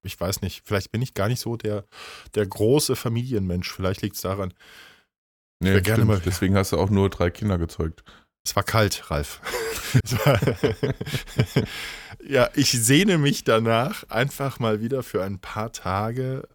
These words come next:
Speaker 1: auch wenn's nur zwei, drei sind, aber mal wieder ganz allein zu sein. Das
Speaker 2: Mhm.
Speaker 1: in meinem Onesie auf der Couch. Nein,
Speaker 2: Ja.
Speaker 1: kein Jägermeister. Ja, nee, das wäre mal wieder schön. Ansonsten hält sich der,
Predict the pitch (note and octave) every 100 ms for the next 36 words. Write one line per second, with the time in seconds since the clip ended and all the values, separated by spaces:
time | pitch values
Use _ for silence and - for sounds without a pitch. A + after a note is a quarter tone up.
0 | _ _ _ G2 F#2+ G2 - F#2 - -
1 | D#2+ - E2 E2 D2 D2+ - F2+ E2+ D#2+
2 | D#2 D#2 D#2 - - G#2+ G2+ F#2+ - D#2+
3 | D#2 D#2 D2+ - D2 C#2+ D#2 C#2+ C2 _
4 | _ _ - - F#2 F#2 G#2 G#2+ _ _
5 | _ _ _ _ F#2 E2 E2 E2 E2 F#2+
6 | G2+ G2 E2 - E2 - D2+ D#2 - -
7 | _ _ _ _ _ - _ - _ _
8 | F2 E2 E2 D#3 F2 E2 D#2+ D#2+ D#2 D#2
9 | - D2+ D2 G2+ B2 A#2 G#2+ F#2 G2 -
10 | F2+ F2+ F2 E2+ E2 - E2 - - -
11 | - A2+ A#2+ - G2+ G2+ - - E2+ D#2+